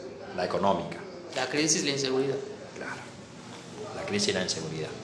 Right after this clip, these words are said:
Speaker 1: Entonces, hoy ya no solamente so-, estamos hablando de mandar a los padres y a los hijos. Hoy estamos hablando del padre, los hijos y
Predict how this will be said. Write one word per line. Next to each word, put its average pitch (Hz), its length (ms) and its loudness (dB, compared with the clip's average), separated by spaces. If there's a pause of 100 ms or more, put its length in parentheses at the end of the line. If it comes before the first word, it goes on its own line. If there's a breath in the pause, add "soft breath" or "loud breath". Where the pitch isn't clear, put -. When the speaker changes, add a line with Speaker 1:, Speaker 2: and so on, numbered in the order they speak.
(480 loud breath)
Speaker 1:
Entonces, 120 560 10
hoy 185 320 12
ya 160 160 12
no 147 100 10
solamente 175 520 8
so-, - 160 4
estamos 127 400 6
hablando 127 360 10
de 120 80 6
mandar 113 280 8
a - 20 8
los 117 120 8
padres 131 420 10
y 117 60 8
a 104 80 10
los 101 240 4
hijos. 120 320 4 (880)
Hoy 110 140 8
estamos 107 320 6
hablando 120 280 8
del 90 100 4
padre, 147 680 12
los 104 220 6
hijos 147 400 6
y 196 500 8